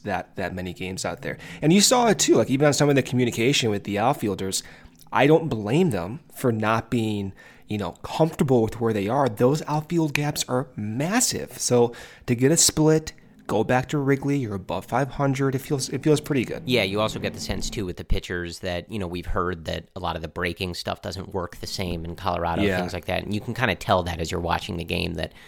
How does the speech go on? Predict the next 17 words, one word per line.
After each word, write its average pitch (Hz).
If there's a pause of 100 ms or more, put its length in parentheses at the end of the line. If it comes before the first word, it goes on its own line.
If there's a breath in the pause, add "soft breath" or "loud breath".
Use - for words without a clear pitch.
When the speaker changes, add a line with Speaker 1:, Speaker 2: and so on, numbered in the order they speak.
(140 loud breath)
Speaker 1:
Oh, 95
Speaker 2:
the 113
Speaker 1:
for -
Speaker 2:
pitchers 92
Speaker 1:
sure. 85
Speaker 2:
are -
uncomfortable 92
at 85
times 87
or 90
they're 82
moving 90
away 87
from 90
certain 90
pitches. 90
But, 95